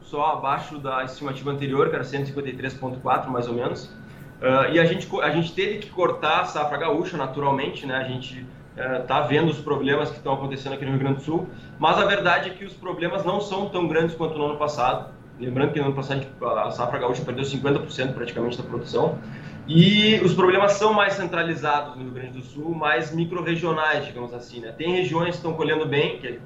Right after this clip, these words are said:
que vão colher bem, né? Não começou a colheita ainda, é, com desenvolvimento bom das lavouras. Tem outras regiões que tão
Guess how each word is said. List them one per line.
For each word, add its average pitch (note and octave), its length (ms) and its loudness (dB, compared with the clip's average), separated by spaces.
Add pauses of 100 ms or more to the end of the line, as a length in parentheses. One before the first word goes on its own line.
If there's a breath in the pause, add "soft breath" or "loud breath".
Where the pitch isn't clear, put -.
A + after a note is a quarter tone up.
(140)
que C3 120 -6
vão E3+ 200 4
colher C3+ 220 -2
bem, B2+ 160 -4
né? B2 80 -6
Não A#2+ 80 -6
começou B2 320 -14
a B2 60 -16
colheita B2 260 -12
ainda, B2 240 -10 (560 loud breath)
é, A#2+ 160 0
com C3 180 0
desenvolvimento C#3 480 4
bom C#3+ 220 4
das C#3+ 100 0
lavouras. D3 500 2
Tem F3+ 160 -2
outras D3+ 220 0
regiões C#3 360 0
que - 60 -6
tão E3 360 0